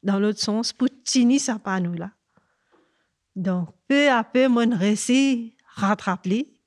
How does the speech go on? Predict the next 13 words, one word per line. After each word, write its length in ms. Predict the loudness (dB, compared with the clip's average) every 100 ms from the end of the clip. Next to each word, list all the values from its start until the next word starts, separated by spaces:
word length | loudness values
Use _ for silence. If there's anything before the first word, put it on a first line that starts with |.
| _ _ -8
avec 400 | -2 0 0 -2 _ _ _ _ _
ces 200 | -8 -6 -6 _ -6
quatre 240 | -4 -2
enfants-là 540 | -4 -2 -2 -2 -4 -8 _ -20 _ _ _ -4
et 220 | -2 -2 -4
Michel. 400 | -4 -2 -2 -4 -8 _ _ _ _ _ 0
Moi, 160 | 2 4 2 2 -2 -6 _ _ _ -2
comme 200 | 0 2
si 360 | 2 4 4
moi, 160 | 4 2 2
j'ai 380 | 0 0 0 2
la 280 | 2 0 -2
force 640 | -6 -6 -6 -10 -16